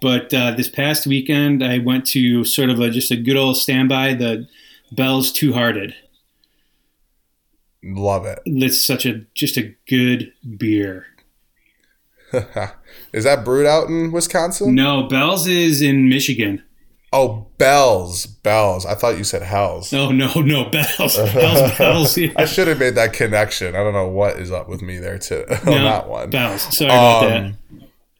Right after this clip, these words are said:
Speaker 2: <laughs> I was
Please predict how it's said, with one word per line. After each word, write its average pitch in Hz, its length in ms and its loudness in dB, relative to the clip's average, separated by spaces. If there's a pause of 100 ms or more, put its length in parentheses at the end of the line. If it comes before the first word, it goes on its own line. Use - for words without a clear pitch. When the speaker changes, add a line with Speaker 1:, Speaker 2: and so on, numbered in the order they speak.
(220)
Speaker 2:
<laughs> 117 880 -2
I 127 600 2
was 104 440 -2